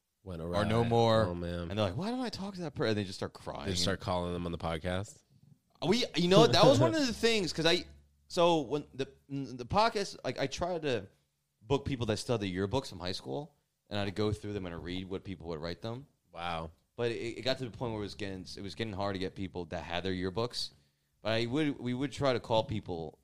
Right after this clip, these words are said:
Speaker 2: there are numbers in there, 'cause, you know, people write their numbers, K I T, keep in touch, and we would <laughs> call them <laughs> just for fun.
Speaker 1: Mm-hmm.
Speaker 2: And, um,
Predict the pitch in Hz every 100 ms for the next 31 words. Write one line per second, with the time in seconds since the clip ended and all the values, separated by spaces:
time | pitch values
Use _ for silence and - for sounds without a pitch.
0 | _ 107 117 107 101 101 90 98 117 135
1 | 127 95 117 123 120 127 120 113 107 98
2 | 98 95 92 - 110 104 98 101 98 95
3 | - 101 92 90 92 92 - 92 98 92
4 | - - 98 - - - - - - _
5 | - - - - - - - - 101 -
6 | 78 80 90 80 104 98 90 - _ -
7 | 92 92 90 87 82 82